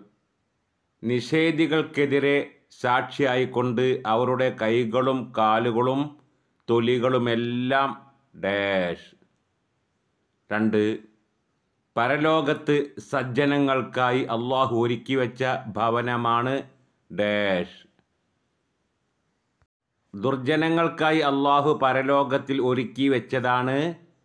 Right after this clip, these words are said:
ഡാഷ്. ഇനി അവയുടെ ഉത്തരങ്ങൾ.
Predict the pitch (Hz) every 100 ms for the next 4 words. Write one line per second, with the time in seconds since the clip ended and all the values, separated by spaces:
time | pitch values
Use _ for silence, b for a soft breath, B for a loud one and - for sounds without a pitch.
0 | 92 101 104 101 92 82 - - _ _
1 | _ _ _ _ _ _ _ _ _ _
2 | 110 123 143 151 - 120 131 135 127 131
3 | 117 117 120